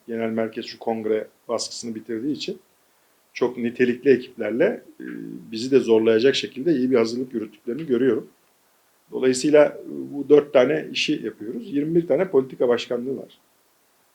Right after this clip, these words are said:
E, örnek veriyorum, bunlardan bir tanesi sektörel politika başkanlığı. Yani TÜZÜK ne diyor? Bana il başkanı olarak, "Kardeşim sen kendine bir tane başkan yardımcısı ata. Bunun adı da sektörel politikalar başkanı olsun."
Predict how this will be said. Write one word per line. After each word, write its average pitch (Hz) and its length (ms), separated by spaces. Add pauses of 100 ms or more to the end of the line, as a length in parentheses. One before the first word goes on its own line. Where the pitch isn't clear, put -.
(120)
E, - 220
örnek 135 340
veriyorum, 107 280
bunlardan 120 360
bir 123 80
tanesi 110 240
sektörel 127 440
politika 120 400
başkanlığı. 104 480 (140)
Yani 110 220
TÜZÜK 123 280
ne 131 140
diyor? 107 240 (580)
Bana 107 300
il 117 180
başkanı 101 360
olarak, - 300 (180)
"Kardeşim 113 360
sen 127 200
kendine 117 280
bir 120 60
tane 117 160
başkan 120 320
yardımcısı 113 420
ata. - 320 (160)
Bunun 127 200
adı 113 80
da 165 80
sektörel 135 400
politikalar 135 500
başkanı 131 340
olsun." - 280